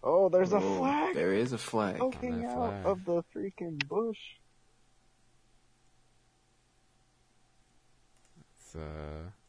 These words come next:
Speaker 3: it's troubling. Junior, what do you think?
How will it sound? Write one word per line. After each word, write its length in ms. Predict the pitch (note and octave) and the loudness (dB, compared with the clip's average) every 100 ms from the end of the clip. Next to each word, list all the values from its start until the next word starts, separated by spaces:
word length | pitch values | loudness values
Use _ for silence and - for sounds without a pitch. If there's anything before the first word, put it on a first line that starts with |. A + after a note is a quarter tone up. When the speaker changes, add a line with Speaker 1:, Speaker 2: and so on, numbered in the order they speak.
| _ _ _ _ _ _ _ _ _ | _ _ _ _ _ _ _ _ _
Speaker 3:
it's 160 | - | -20
troubling. 520 | - - F2 F#2+ E2+ F#2+ _ _ _ _ _ _ _ _ _ - - _ _ _ _ _ _ _ _ - _ _ _ _ _ _ _ _ _ _ _ _ _ _ _ _ _ _ _ _ _ _ - _ _ _ _ _ G#2+ | -14 -10 -10 -10 -12 -16 _ _ _ _ _ _ _ _ _ -20 -20 _ _ _ _ _ _ _ _ -20 _ _ _ _ _ _ _ _ _ _ _ _ _ _ _ _ _ _ _ _ _ _ -20 _ _ _ _ _ -6
Junior, 260 | G#2 G2+ | -4 -2
what 120 | F#2+ | -4
do 60 | F2 | -6
you 60 | E2 | -8
think? 300 | E2 E2+ | -10 -14